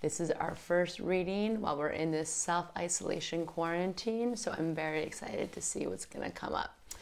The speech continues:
These, of course, are just quick, digestible, to the point, but potent and powerful messages of just exactly what you need to hear to stay aligned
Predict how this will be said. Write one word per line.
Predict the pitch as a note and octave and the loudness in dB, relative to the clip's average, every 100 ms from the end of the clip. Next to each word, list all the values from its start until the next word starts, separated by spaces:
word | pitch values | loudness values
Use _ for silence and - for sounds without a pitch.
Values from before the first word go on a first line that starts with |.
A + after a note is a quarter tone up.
| - - - - | -14 -16 -12 0
These, | F3+ G3 F3+ | 6 6 4
of | E3 | -2
course, | - F#3 F3+ - | 2 4 4 2
are | E3+ | -2
just | - E3+ - - - | 2 2 0 -12 6
quick, | B3+ - - - - - - | 8 8 6 -10 -16 -4 6
digestible, | E3+ - G3+ G3+ - G#3+ A3+ - | 6 8 8 6 4 8 8 6
to | - G#3 | 0 4
the | A#3+ | 4
point, | B3 A3 G#3 G#3 - - | 4 2 4 4 0 -2
but | - - | -2 2
potent | G3+ A3+ A#3+ A#3+ | 12 12 12 6
and | F3+ F3 | 0 0
powerful | - F#3+ G3 F#3+ F#3 | -2 0 2 2 2
messages | E3+ D#3+ D#3+ F3+ F3 - - - - | 0 -2 -2 -2 -2 -4 -12 -14 -8
of | G3+ | -2
just | G3+ G3+ - | 0 0 -4
exactly | - - G#3 A3+ A#3+ A3 | -4 0 0 2 2 2
what | F#3+ - | 2 0
you | F3+ | 0
need | E3 E3 D#3+ | 0 0 -2
to | F3 | -8
hear | - D#3+ D3 D3+ | 0 2 4 0
to | - | -6
stay | - D#3 | -2 0
aligned | D3+ D3 C#3+ C#3+ C#3+ | 0 0 0 0 -2